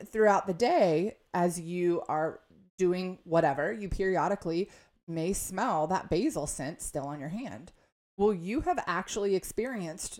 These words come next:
basil essential oil because you have gotten the essential oil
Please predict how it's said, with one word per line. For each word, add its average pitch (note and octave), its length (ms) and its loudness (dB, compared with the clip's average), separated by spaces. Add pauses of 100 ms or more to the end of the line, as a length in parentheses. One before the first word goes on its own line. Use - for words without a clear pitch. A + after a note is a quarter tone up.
(160)
basil D3+ 400 0
essential F3 420 -4
oil F3 400 0
because E3+ 360 -6
you F3+ 160 -8
have G3 260 -6
gotten E3+ 320 -2
the A3 160 -10
essential E3+ 580 -8
oil D3 460 0